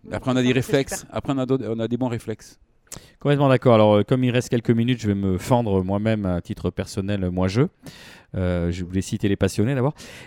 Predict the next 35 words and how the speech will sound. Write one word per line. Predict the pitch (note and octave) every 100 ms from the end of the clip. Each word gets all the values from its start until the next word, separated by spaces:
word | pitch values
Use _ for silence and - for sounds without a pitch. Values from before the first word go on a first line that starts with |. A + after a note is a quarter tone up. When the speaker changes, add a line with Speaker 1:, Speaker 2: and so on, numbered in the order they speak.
| -
Speaker 3:
Et | A2 A2+ A#2
donc, | C3+ C#3 -
préciser | D3+ C3 C#3 B2+ D#3
que, | - A2+
je | F2+
sais | -
pas | A#2+
si | A#2
vous |
connaissez | G#2+ G#2 -
le | G2
restaurant | F#2 G#2+
Les | G2
Passionnés, | F#2 F#2 G#2+ D3 - - -
préciser | D#3 C#3 D#3+ G3
que | - E3+ D3+ C#3+ C3+
dans | C#3 C3+
un, | D3 C#3+ C#3 C3 - -
<laughs> | - -
il | D3
y |
a | A#2+
quelques | C3+ C#3
jours, | C3+
dans | C#3
le | A#2+
journal | B2+ B2+
de | A#2+
vingt | B2 A#2+
heures | C3
de | A#2
France | - A2 A2
deux, | A#2+ D#3+
un | C#3+
sujet | A2 A#2+ A#2 A#2